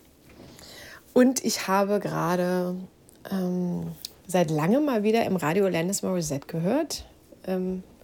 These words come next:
was hat diese Frau die letzten Jahre gemacht, habe ich mich gefragt. Habe natürlich gleich gegoogelt. So, und Alanis Morissette hat in den letzten Jahren drei Kinder bekommen,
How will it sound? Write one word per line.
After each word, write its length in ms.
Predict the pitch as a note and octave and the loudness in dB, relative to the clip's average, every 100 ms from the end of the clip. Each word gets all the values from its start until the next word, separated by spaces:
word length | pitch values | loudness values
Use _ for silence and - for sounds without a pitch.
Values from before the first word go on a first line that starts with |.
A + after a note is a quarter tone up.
| - - - - - - - - - | -20 -20 -20 -20 -20 -20 -20 -20 -4
was 220 | G3+ G#3 | -2 0
hat 160 | A#3+ - | -2 -2
diese 180 | G#3 G3 | -2 -2
Frau 220 | - G3+ | 0 0
die 80 | G3+ | 2
letzten 300 | F#3 F#3 G3+ | 0 0 -2
Jahre 200 | F3+ F3+ | 0 -2
gemacht, 380 | E3 D#3+ - B3+ | -2 -4 -4 -4
habe 120 | B3 | -4
ich 120 | A#3+ | -4
mich 160 | B3+ - | -6 -8
gefragt. 640 | C4 - A3+ C#4 - - - - _ - F#3+ | -8 -2 0 0 -4 -14 -16 -20 _ -10 0
Habe 180 | G3+ A#3 | 2 4
natürlich 300 | G3+ G#3 G3 | 2 -2 0
gleich 240 | F#3+ F#3 | 0 0
gegoogelt. 560 | - E3+ G3 B3+ E4 - - - - - - - - - - - | -2 0 0 2 0 -2 -14 -20 -20 -16 -16 -12 -10 -10 -12 2
So, 360 | G#3 G#3+ F3 - | 6 6 6 4
und 220 | A#3+ - | 2 4
Alanis 360 | G#3+ G3+ C4 C#4 | 2 4 2 4
Morissette 500 | C#4+ B3 A3 - - | 4 4 2 0 -2
hat 140 | G#3 | 0
in 160 | G3 F#3+ | 0 2
den 100 | F3+ | 4
letzten 680 | F3+ F#3 - C#4+ D4+ D#4+ - - - | 4 2 -2 0 0 0 -6 -18 -6
Jahren 840 | E3 E3+ D3+ F#3 A3 C4 D#4 F4 - - - - - | 0 2 2 0 0 -2 -4 -6 -14 -20 -20 -18 -4
drei 220 | E3+ F#3+ | 0 0
Kinder 500 | A#3+ - A#3 C#4+ F4+ F4+ - | 0 0 2 2 0 -2 -6
bekommen, 360 | D4 - E4 | -4 0 0